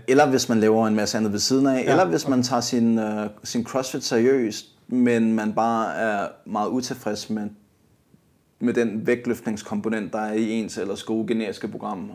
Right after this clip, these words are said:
Speaker 1: Og
Speaker 2: Okay.
Speaker 1: der er mange, der har det på den måde. Så
Speaker 2: Ja.
Speaker 1: kan man udskifte det med O P tre. Det er der i hvert fald nogen, der gør.
Speaker 2: Mhm.
Speaker 1: O P fem, det er mere, hvis man kun vil lave vægtløftning, og man gerne virkelig vil fokusere på det. Og det er sgu et godt program.
Speaker 2: Mhm.
Speaker 1: Altså,
Speaker 2: Hvad, hvad koster det?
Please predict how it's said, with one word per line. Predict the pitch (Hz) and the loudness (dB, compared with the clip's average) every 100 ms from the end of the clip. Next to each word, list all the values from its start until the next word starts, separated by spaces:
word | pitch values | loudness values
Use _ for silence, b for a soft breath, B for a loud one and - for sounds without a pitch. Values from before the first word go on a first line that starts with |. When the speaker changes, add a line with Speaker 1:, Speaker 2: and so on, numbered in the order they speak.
| - | -6
Speaker 1:
Og | 127 | -4
Speaker 2:
Okay. | 113 113 | -4 -2
Speaker 1:
der | |
er | 110 | -2
mange, | 110 113 | -2 -2
der | 110 | -2
har | 107 104 | -2 -4
det | 101 | -4
på | |
den | 107 95 | -6 -6
måde. | 101 104 104 - | -6 -8 -10 -8
Så | - | -4
Speaker 2:
Ja. | 113 | -2
Speaker 1:
kan | 113 | -2
man | 104 101 101 - | -2 -6 -8 -8
udskifte | 117 - 110 - | -8 -6 -8 -8
det | 107 | -8
med | 117 | -6
O | 117 | -6
P | 107 104 | -6 -10
tre. | - | -10
Det | 107 | -10
er | - | -6
der | 110 | -4
i | |
hvert | 208 | -4
fald | 110 | -6
nogen, | 110 110 | -6 -6
der | 107 | -8
gør. | - - _ B | -10 -12 _ B
Speaker 2:
Mhm. | 131 147 B B - | -6 -6 B B -2
Speaker 1:
O | 120 | 0
P | 123 | 0
fem, | 117 160 131 107 | 2 2 2 -2
det | 127 | 0
er | |
mere, | 120 117 101 | 2 2 0
hvis | 104 - | -4 -6
man | 104 104 | -10 -6
kun | - 123 | 0 2
vil | 104 | 2
lave | 90 | -2
vægtløftning, | 95 - 101 104 101 | -8 -8 -10 -10 -10
og | 98 | -8
man | 101 | -8
gerne | 92 107 | -6 -2
virkelig | 107 107 | -2 -2
vil | 107 | -6
fokusere | 107 117 110 123 87 | -6 -8 -6 -4 -4
på | - | -8
det. | 82 - - _ _ - B B B B | -12 -12 -18 _ _ -20 B B B B
Og | - 107 | -8 -2
det | |
er | 107 | -2
sgu | 110 | -2
et | - | -6
godt | 95 | -6
program. | - 107 - - - | -6 -6 -6 -10 -14
Speaker 2:
Mhm. | 143 | -6
Speaker 1:
Altså, | 143 143 | -6 -6
Speaker 2:
Hvad, | 123 - | -10 -6
hvad | 127 | -4
koster | 151 156 117 | -2 -2 -4
det? | 107 | -6